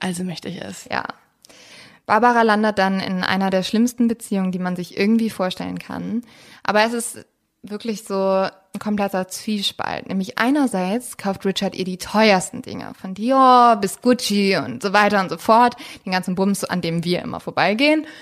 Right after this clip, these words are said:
Speaker 2: Und er mietet zum Beispiel die teuersten Restaurants. Und wenn sie ankommen, dann spielt der Pianist schon Barbaras Lieblingssong.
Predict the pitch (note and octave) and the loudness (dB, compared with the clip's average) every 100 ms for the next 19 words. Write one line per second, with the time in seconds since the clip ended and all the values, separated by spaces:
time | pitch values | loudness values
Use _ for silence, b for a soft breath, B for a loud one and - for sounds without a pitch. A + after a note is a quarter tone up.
0 | B B _ - A#3 A#3+ B3+ - G#3+ G#3+ | B B _ 2 4 6 4 2 -2 0
1 | A3+ B3+ B3 - G3 F#3 - G3 G3+ - | 0 -4 -6 -6 -4 -4 -4 -6 -8 -4
2 | A3 A3 A3 B3 A#3 A#3 A#3+ G#3+ A3+ A#3 | -2 -2 -2 -2 -2 -2 -2 2 4 4
3 | A3+ G3+ A#3 B3 B3 G#3+ B3 C4+ C4 B3 | 0 -2 -2 0 0 4 4 4 2 0
4 | B3 A#3 G3 G3+ A3 G#3 F#3+ G3 G3 G#3 | 2 2 0 -2 -6 -6 -6 -6 -4 -6
5 | - - F#3 F#3 F3+ F3+ G#3 A#3 A#3+ A3+ | -8 -8 -2 -2 0 -4 -2 -2 0 -2
6 | - A3+ G#3 G#3+ | -2 -2 0 -2